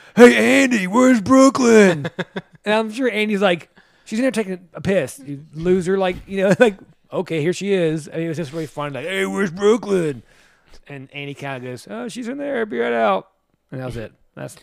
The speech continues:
Speaker 2: "She's in the bathroom. You wanna go check?"
Speaker 1: Yeah. Wait, wait, <laughs> wait.
Speaker 2: <laughs> Right.
Speaker 1: Andy's like, "She's inside taking a heater. Leave her alone."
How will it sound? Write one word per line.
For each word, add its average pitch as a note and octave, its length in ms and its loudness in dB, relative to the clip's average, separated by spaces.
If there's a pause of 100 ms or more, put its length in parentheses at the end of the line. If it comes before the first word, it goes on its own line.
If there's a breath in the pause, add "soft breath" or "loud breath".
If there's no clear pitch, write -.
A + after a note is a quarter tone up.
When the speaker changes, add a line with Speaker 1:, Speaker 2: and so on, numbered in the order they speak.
(220 soft breath)
Speaker 2:
"She's G3 240 -10
in G#3 100 -4
the G3 60 -8
bathroom. G3 460 -2
You F#3+ 80 -2
wanna F#3 160 -2
go F#3 120 -2
check?" G#3+ 460 -2
Speaker 1:
Yeah. F3 240 -2 (180 soft breath)
Wait, D4 140 -4 (260)
wait, - 160 0
<laughs> - 0 -
wait. F#3+ 320 0
Speaker 2:
<laughs> - 0 -
Right. A3 200 4
Speaker 1:
Andy's G#3 320 -2
like, F#3 160 0 (400 loud breath)
"She's - 160 -10
inside C4+ 440 0
taking A#3 220 -6
a F3+ 60 -2
heater. F#3+ 440 -2
Leave G#3 200 -4
her A#3 100 0
alone." A3 540 0